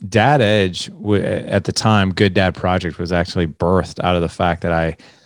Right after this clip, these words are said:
I hit my four-year-old kid, and I, I spanked him. I didn't, like, hit him in the face or anything like that, but I spanked him for stepping out of line, and just as any four-year-old would, and I spanked him. And I always made this oath to myself,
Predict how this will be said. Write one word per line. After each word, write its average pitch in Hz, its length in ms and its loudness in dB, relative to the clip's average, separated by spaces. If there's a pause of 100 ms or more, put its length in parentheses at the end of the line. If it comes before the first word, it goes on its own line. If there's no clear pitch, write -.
(160)
I 104 140 2
hit - 500 -2
my 101 180 0
four-year-old 107 680 2
kid, - 420 -6 (380)
and 101 160 0
I, 92 240 0
I 92 40 2
spanked 101 360 -2
him. 78 100 -10
I 82 60 -6
didn't, 82 320 -6
like, 80 220 -10
hit - 100 -12
him 80 100 -6
in 73 80 -8
the 69 60 -12
face 80 400 -2
or - 60 -12
anything 78 160 -8
like 78 100 -12
that, 80 140 -6
but 78 80 -4
I 78 60 -6
spanked 92 480 -4
him 82 200 -8 (480)
for 104 140 2
stepping 104 440 0
out 92 120 2
of 85 80 -2
line, 92 460 0
and 98 500 2 (420)
just 185 220 -2
as 127 120 2
any 143 160 2
four-year-old 120 680 2
would, 104 480 0 (560)
and 107 260 2
I 104 60 4
spanked 113 420 -2
him. 98 120 0
And 101 80 0
I - 20 -2
always 180 220 -2
made 107 180 0
this 90 220 -6
oath 101 260 -2
to - 60 -4
myself, 87 680 0